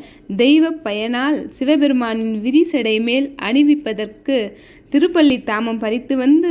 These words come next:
சாத்துவதை தம் திருத்தொண்டாக கொண்டிருந்தார். அவர்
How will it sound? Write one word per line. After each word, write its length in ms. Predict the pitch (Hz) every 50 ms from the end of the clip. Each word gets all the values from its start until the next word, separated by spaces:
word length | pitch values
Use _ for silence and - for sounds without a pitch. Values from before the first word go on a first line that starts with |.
| 294
சாத்துவதை 640 | - - 226 214 262 277 285 - 269 240 214 214 202 175 -
தம் 220 | - 208 214 220 220 220
திருத்தொண்டாக 880 | - 247 254 294 294 302 269 247 247 254 254 262 269 277 285 330 453 466 -
கொண்டிருந்தார். 680 | 285 254 247 233 233 208 196 208 208 196 185 185 - - - - - - _ _ _ _ _ _ _ - - - -
அவர் 380 | - 214 220 220 233 247 285 302